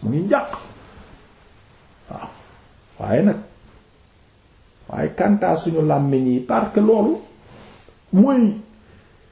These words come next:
gis lu naqari, mu naqari la. Loolu nit amu ci sax, loolu nit da ci dul am sax mainmise bu bari. Waaw, lu dul kuy jéem a camoufler li nekk ci moom. Waaw.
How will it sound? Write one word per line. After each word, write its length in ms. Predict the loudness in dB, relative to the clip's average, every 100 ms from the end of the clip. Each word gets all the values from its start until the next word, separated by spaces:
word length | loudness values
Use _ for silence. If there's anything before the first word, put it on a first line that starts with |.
| -6
gis 400 | 8 8 8 0
lu 400 | 2 2 -2 -4
naqari, 520 | 2 2 2 0 2 2 0
mu 100 | -2
naqari 460 | 0 -2 0 0 0
la. 100 | -4 -12 -20 -20 _ _ _ 2
Loolu 300 | 4 6 4
nit 160 | 4 2
amu 240 | 0 2 0
ci 80 | 0
sax, 160 | 0 -2 -10 -20 _ _
loolu 300 | 4 6 4
nit 180 | 2 2 -6 -20 -20 _ _ -20 0
da 120 | 0
ci 140 | 4 4
dul 200 | 4 4
am 160 | 2 2
sax 120 | 0 2
mainmise 440 | 2 4 4 4
bu 80 | 2
bari. 200 | 2 0 -6 -20 _ _ _ -20 _ _ _ _ _ _ _ _ _ _
Waaw, 220 | -4 -4 -8 -6
lu 140 | 2 4
dul 180 | 4 4
kuy 140 | 4 4
jéem 180 | 2
a 40 | 2 0
camoufler 440 | 0 0 2 2
li 120 | 4
nekk 260 | 2 0 -2
ci 60 | 0
moom. 220 | 2 0 -6 -20 _ _ _ _ _ _ _ _ _ _ _ -20 -6
Waaw. 200 | -6